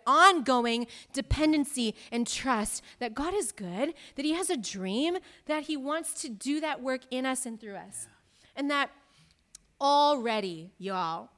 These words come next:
Speaker 1: already, God is showing up in our neighborhood. Already, God is showing neighbors, rebuild, restore, renew. Already, he's creating partnerships.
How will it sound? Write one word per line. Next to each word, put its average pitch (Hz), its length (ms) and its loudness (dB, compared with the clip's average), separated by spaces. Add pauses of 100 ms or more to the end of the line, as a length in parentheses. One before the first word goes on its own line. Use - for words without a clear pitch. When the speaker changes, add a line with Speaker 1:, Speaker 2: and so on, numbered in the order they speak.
(100)
Speaker 1:
already, 202 1120 -2 (540)
God 240 460 -2
is 208 440 -4 (240)
showing 277 640 0
up 190 280 -4 (160)
in 240 180 -4
our 247 120 -2
neighborhood. 196 560 -10 (280)
Already, 254 840 2 (200)
God 254 340 2
is 240 320 -2
showing 277 440 -2
neighbors, 233 680 0 (440)
rebuild, 226 480 2
restore, 214 400 -8
renew. 185 380 -8 (760)
Already, 311 760 2
he's 254 280 -4
creating 269 360 -4
partnerships. - 760 -8